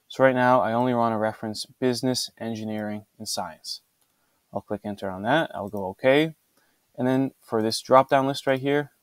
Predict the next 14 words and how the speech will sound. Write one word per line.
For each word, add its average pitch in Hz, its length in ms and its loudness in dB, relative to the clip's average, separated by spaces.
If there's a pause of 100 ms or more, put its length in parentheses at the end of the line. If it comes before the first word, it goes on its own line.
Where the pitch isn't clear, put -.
business, 117 380 -2
engineering, 104 480 -8
or - 60 -20
science, 131 560 -4 (440)
I 107 120 -2
can 101 240 -8
drag 113 360 2
it 113 60 -2
all 104 180 0
the 107 60 -4
way 104 120 -4
down 98 240 -6
like 95 220 -14
this 151 280 -4